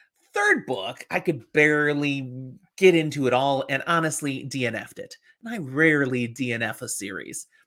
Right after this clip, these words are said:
but I just couldn't do it. I mean, it's, the series was written between nineteen thirty-eight and nineteen forty-five. Back then, way ahead of their time. So maybe that's how they make the top hundred. But for me,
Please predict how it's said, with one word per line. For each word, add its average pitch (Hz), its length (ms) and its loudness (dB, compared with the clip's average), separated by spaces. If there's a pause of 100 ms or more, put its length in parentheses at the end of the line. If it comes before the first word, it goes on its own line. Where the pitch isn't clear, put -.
but 320 80 -6
I - 20 -6
just 320 240 -6
couldn't 311 220 -4
do 339 120 -2
it. - 240 -2 (540)
I - 60 -16
mean, 277 120 -2
it's, - 180 -8
the 233 180 -8
series 196 480 -2
was 135 120 -6
written 160 280 -2
between 127 320 -6
nineteen 170 380 -2
thirty-eight 147 440 -2
and 123 100 -10
nineteen 151 380 -4
forty-five. 110 680 -2 (440)
Back 240 260 2
then, 147 380 4 (260)
way 240 200 8
ahead 175 240 4
of 147 100 4
their 127 120 4
time. 107 420 -6
So - 140 -8
maybe 196 280 -6
that's 175 320 0
how 170 160 -6
they 147 100 -6
make 160 320 -2
the - 60 -16
top 147 320 -4
hundred. 233 680 -2 (800)
But - 160 -2
for 147 80 -8
me, 202 400 -4